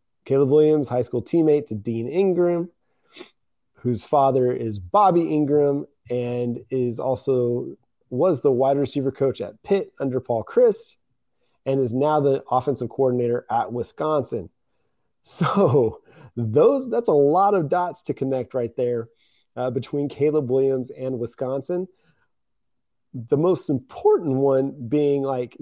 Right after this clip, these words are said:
this relationship between Carl Williams and Bobby Ingram. You know, those guys are best friends. Dean Ingram, Caleb Williams are good buddies as well, it seems like,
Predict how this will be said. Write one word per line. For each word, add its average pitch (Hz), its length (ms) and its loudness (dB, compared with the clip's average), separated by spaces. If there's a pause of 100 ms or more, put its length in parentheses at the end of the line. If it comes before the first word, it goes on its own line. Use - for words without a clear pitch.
(140)
this 139 240 -2
relationship 139 800 0
between 127 360 -4
Carl 139 360 0
Williams 131 540 0 (380)
and 131 420 -6
Bobby 127 320 -2
Ingram. 131 640 -4
You 131 120 -10
know, 117 260 -10
those 139 200 -2
guys 135 280 0
are 139 60 0
best 131 300 -4
friends. 135 540 -2 (420)
Dean 143 220 0
Ingram, 135 380 0
Caleb 117 280 -4
Williams 131 340 0
are 110 360 -6 (460)
good 135 240 2
buddies 135 400 0
as 117 140 -4
well, 135 300 2
it 127 80 -8
seems 135 340 -4
like, 131 400 -4